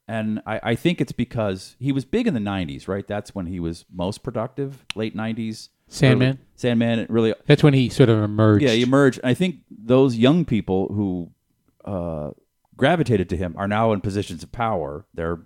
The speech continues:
Speaker 1: running Amazon and
Speaker 2: Mm-hmm.
Speaker 1: whatever. And they're saying, "Oh, Neil Gaiman, I love him." Like, it
Speaker 2: I
Speaker 1: felt
Speaker 2: think that's
Speaker 1: like
Speaker 2: a good point,
Speaker 1: it
Speaker 2: yeah.
Speaker 1: felt like the nineties. It didn't
Speaker 2: Mm.
Speaker 1: feel, uh, uh, look, it's, it's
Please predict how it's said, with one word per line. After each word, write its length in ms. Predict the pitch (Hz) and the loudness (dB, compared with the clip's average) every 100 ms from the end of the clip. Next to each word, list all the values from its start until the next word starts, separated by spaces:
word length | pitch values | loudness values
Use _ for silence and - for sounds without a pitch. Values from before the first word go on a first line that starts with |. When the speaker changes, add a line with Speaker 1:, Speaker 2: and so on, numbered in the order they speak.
| _ | _
Speaker 1:
running 300 | 90 87 85 | -6 -6 -6
Amazon 640 | 80 73 76 71 73 78 | -6 -8 -8 -10 -10 -12
and 260 | 80 76 78 _ _ | -12 -14 -18 _ _
Speaker 2:
Mm-hmm. 80 | 110 | -6
Speaker 1:
whatever. 300 | 90 82 82 | -4 -4 -4
And 60 | 85 | -6
they're 60 | 80 | -6
saying, 160 | 78 | -4
"Oh, 200 | 190 214 - _ _ | -2 -2 -6 _ _
Neil 180 | 139 135 | 4 4
Gaiman, 300 | 143 110 85 | 4 2 -2
I 60 | |
love 140 | 104 107 | -2 -2
him." 100 | 90 | -4
Like, 160 | 95 - | -6 -8
it 100 | - | -12
Speaker 2:
I 20 | _ | _
Speaker 1:
felt 180 | 185 185 | 0 0
Speaker 2:
think 80 | 135 | 0
that's 40 | 135 | 0
Speaker 1:
like 120 | 135 | 0
Speaker 2:
a 40 | |
good 180 | 117 110 | -2 -4
point, 260 | - 110 104 | -6 -8 -4
Speaker 1:
it 80 | 139 | -2
Speaker 2:
yeah. 60 | |
Speaker 1:
felt 160 | 107 202 | 0 2
like 160 | 208 - | 2 2
the 80 | |
nineties. 520 | 139 120 113 85 67 113 | 2 2 0 -2 -6 -4
It 80 | |
didn't 180 | 120 151 | -4 -4
Speaker 2:
Mm. 40 | - | -6
Speaker 1:
feel, 440 | 127 113 110 104 101 _ _ _ _ | -4 -2 -2 -4 -10 _ _ _ _
uh, 60 | |
uh, 200 | 170 175 175 | -6 -4 4
look, 260 | 196 101 - | 4 4 -4
it's, 220 | 123 - 117 _ | -8 -8 -20 _
it's 260 | - 127 - | -4 -4 -4